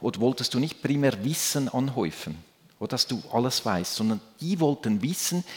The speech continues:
wie der Rabbi die Tora auslegt. Es war das höchste Ziel, so zu leben,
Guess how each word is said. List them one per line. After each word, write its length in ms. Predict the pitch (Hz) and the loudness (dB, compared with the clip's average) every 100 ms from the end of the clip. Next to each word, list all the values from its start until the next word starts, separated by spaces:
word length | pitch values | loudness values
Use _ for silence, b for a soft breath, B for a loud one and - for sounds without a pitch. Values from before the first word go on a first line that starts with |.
| B B | B B
wie 320 | 120 165 208 | -2 2 4
der 300 | 196 160 95 | 4 4 2
Rabbi 320 | 110 139 165 | -2 0 -4
die 160 | - 127 | -4 -4
Tora 600 | - - 127 170 110 85 | -4 -2 0 0 -2 -2
auslegt. 800 | 104 104 113 - 101 - - - - - B B B B B | 0 0 0 0 0 -2 -12 -14 -18 -20 B B B B B
Es 120 | - 156 | 0 4
war 120 | 147 | 4
das 200 | 147 - | 4 6
höchste 440 | 175 - - 175 | 4 2 0 0
Ziel, 260 | - 160 165 | 0 0 0
so 440 | 139 - 147 165 | 0 2 2 2
zu 280 | 220 - 160 | 2 2 4
leben, 600 | 127 117 185 - 151 214 | 6 6 4 4 2 0